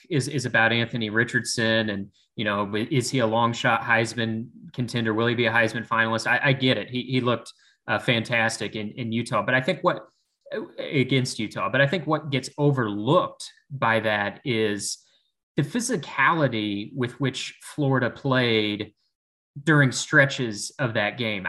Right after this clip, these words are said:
I did not expect that. I, I thought they really, uh, established the line of scrimmage on both sides of the ball during some important stretches of that game. Now, yes, uh, I have concerns, as do many others, about, about Florida's depth,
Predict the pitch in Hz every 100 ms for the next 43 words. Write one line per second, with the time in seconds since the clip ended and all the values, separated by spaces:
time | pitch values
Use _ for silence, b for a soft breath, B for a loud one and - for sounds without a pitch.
0 | - 190 190 151 143 139 131 113 - -
1 | 113 107 104 98 127 156 147 170 156 135
2 | 113 123 143 143 135 127 _ _ - 127
3 | 147 - - 147 147 147 - 123 120 131
4 | 120 - - 131 131 117 110 110 - _
5 | _ - 131 107 120 131 139 - 131 131
6 | 127 120 104 123 120 113 156 160 143 151
7 | 139 123 - 147 147 147 139 - - 131
8 | 131 127 113 120 - 123 107 101 127 180
9 | 123 90 123 139 123 117 143 127 - -
10 | b b _ 117 107 107 117 127 127 -
11 | 113 - 123 135 113 113 117 107 120 143
12 | 117 117 139 - - - 123 113 135 117
13 | 104 104 110 123 123